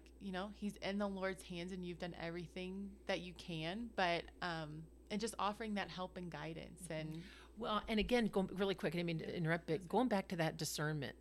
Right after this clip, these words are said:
Speaker 2: parents out there, if you
Speaker 1: Yeah.
Speaker 2: are praying, if you are tuned into the Lord, if you're abiding in him,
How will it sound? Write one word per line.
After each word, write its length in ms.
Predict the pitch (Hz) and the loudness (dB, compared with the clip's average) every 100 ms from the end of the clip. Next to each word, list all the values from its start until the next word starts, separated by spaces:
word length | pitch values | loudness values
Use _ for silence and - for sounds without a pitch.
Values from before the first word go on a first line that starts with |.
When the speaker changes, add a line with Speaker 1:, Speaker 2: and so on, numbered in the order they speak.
| - | -12
Speaker 2:
parents 440 | - 226 240 240 190 | 0 6 8 8 6
out 200 | 156 - | 2 2
there, 160 | 143 123 | -2 -2
if 160 | - | -2
you 200 | 175 208 | 2 4
Speaker 1:
Yeah. 60 | 262 | 4
Speaker 2:
are 280 | - 208 165 - - - - | 4 4 2 -4 -14 -16 0
praying, 380 | - 190 175 147 | 6 6 6 2
if 140 | - | 0
you 100 | 247 | 0
are 100 | 233 | 0
tuned 340 | - 208 185 | 0 2 2
into 200 | 170 165 | 2 2
the 60 | 156 | 2
Lord, 140 | 147 139 | 0 -2
if 80 | - | -2
you're 80 | |
abiding 420 | 220 151 143 160 156 | 0 4 2 4 0
in 120 | 143 | 0
him, 200 | 143 | -2